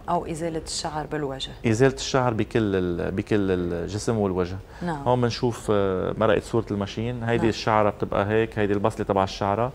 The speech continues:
Speaker 1: نعم.
Speaker 2: آه، ليش، ليش أكتر من جلسة؟ منشوف هون عدة مراحل الشعر بيمرق فيها.
Speaker 1: مهم.
Speaker 2: إذا كانت كلها سودة بتموت، إذا ما كانت كلها سودة ما بتموت.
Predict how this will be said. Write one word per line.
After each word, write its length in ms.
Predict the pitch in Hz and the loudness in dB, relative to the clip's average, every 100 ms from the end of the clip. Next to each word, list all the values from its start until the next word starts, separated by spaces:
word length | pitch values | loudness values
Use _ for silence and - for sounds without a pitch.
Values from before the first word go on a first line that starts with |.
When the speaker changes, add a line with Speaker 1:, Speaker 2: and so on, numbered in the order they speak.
| 180 | -6
Speaker 1:
نعم. 160 | 180 151 - - - - | -8 -8 -14 -16 -18 -6
Speaker 2:
آه، 480 | 98 101 101 101 101 - - - | -2 2 2 2 0 -4 -14 -2
ليش، 340 | 120 127 - | 0 0 0
ليش 300 | 120 147 165 | 4 6 6
أكتر 340 | - 156 - 107 | 0 0 2 2
من 120 | 107 | 2
جلسة؟ 560 | 104 110 - 113 120 139 - - | 2 2 2 -2 -2 -4 -8 -8
منشوف 400 | 110 - - 127 | -4 -4 -4 0
هون 260 | 131 120 104 90 - | 0 0 -2 -2 -6
عدة 400 | - 101 127 117 - | -2 0 2 2 4
مراحل 360 | 113 117 - 98 | 6 6 4 -2
الشعر 340 | - 110 107 | 0 2 4
بيمرق 280 | 101 107 - | 2 0 0
فيها. 300 | - 101 101 - - | 2 2 0 -4 -12
Speaker 1:
مهم. 80 | 82 | -4
Speaker 2:
إذا 140 | 95 - | 0 2
كانت 300 | 139 143 - | 4 2 4
كلها 240 | 143 120 | 6 6
سودة 320 | - 127 113 | 6 6 6
بتموت، 520 | 107 - 113 127 - | 4 2 0 -2 -2
إذا 140 | 110 113 | 0 0
ما 100 | 117 | 2
كانت 260 | 127 117 | 2 0
كلها 240 | - 120 110 | 2 2 4
سودة 320 | - 110 101 | 4 4 4
ما 100 | 101 | 2
بتموت. 380 | 98 107 107 | -2 -4 -4